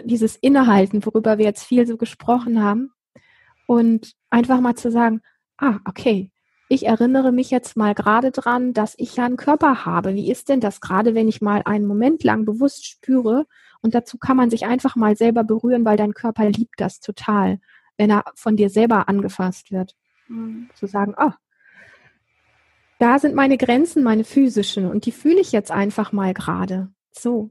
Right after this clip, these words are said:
Speaker 1: und dann bin ich schon ein gutes Stück wieder da. Und ich bin auch immer gerne mit meinen Fußsohlen und dem Boden, egal wo ich gerade bin, einfach zu spüren, ich bin getragen von der Erde.
Speaker 2: Mhm.
Speaker 1: Innehalten, das mal fühlen, was das für mich bedeutet.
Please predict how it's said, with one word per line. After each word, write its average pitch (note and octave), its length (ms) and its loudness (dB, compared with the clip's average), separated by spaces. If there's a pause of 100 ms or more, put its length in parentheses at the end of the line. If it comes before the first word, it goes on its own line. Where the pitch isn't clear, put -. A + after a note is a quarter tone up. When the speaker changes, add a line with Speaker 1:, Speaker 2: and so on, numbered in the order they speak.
Speaker 1:
und A3 80 -2
dann A3+ 160 0
bin C4 160 2
ich C#4 140 -2
schon C4 200 -2
ein B3 40 -2
gutes C#4+ 320 0
Stück - 260 -6
wieder A#3+ 240 2
da. A#3+ 300 2
Und G3 180 -6
ich - 140 -10
bin B3+ 160 0
auch A#3+ 100 -2
immer B3 240 2
gerne B3 240 2
mit A#3+ 220 -2
meinen A3 200 0
Fußsohlen A3+ 640 0
und G#3+ 180 -4
dem A3 140 0
Boden, A#3+ 400 2
egal G#3+ 400 0
wo A3+ 100 -2
ich A3 120 -6
gerade A3 320 -4
bin, A#3 180 -2
einfach G#3+ 280 -4
zu - 140 -16
spüren, A3 360 -4
ich G#3+ 100 -6
bin G#3+ 140 -2
getragen G#3+ 540 0
von A3 200 -6
der G#3+ 140 0
Erde. A3+ 440 2 (800)
Speaker 2:
Mhm. A3+ 140 -8
Speaker 1:
Innehalten, G#3+ 640 2
das G3 180 -6
mal G3 160 -4
fühlen, C4+ 480 0
was G3+ 160 -2
das - 200 -8
für G3+ 80 -8
mich G3 220 -6
bedeutet. A3 680 -4